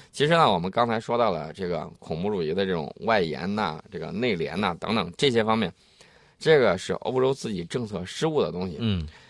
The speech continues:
Speaker 1: 呃，欧洲最根源的，我觉得，我个人认为啊，还是主要是经济疲软，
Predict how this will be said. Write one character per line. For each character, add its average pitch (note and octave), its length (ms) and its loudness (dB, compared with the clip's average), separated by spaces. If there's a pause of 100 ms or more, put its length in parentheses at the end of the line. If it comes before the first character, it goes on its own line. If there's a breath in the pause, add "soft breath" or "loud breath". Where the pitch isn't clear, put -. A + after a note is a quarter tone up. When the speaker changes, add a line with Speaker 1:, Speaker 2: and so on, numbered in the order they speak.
(140 loud breath)
Speaker 1:
呃， F#2+ 260 2
欧 D#3 200 6
洲 D#3+ 240 4 (560)
最 F3 300 2
根 D#3+ 260 2
源 G2 220 0
的， F2 200 -2
我 F2 280 0
觉 E2 180 0
得， A#2 320 0
我 F2+ 120 -20
个 C#3 140 0
人 G#2+ 80 2
认 F#2+ 140 -2
为 D2+ 80 -8
啊， C#2 100 -12
还 - 200 -2
是 B2+ 100 -4
主 E2+ 140 -6
要 F#2+ 120 2
是 G#2 80 2
经 B2+ 220 -2
济 A#2 60 0
疲 F#2+ 160 -6
软， F2 120 -2